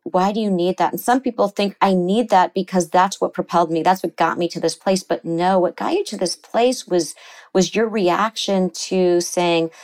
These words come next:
"Something is not right about the way that I'm being treated. This is not right."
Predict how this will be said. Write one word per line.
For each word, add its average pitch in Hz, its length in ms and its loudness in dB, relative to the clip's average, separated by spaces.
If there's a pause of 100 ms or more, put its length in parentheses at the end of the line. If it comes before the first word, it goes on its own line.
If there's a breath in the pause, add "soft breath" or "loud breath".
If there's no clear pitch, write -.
(140 loud breath)
"Something 277 400 0
is 277 80 0
not - 240 -6
right 175 380 2
about 156 240 -4
the - 80 -8
way 170 180 2
that 175 100 0
I'm 160 120 -4
being 151 240 -6
treated. 170 500 -4 (560)
This 208 180 -4
is 247 120 -6
not 196 220 -4 (100)
right." 165 340 -4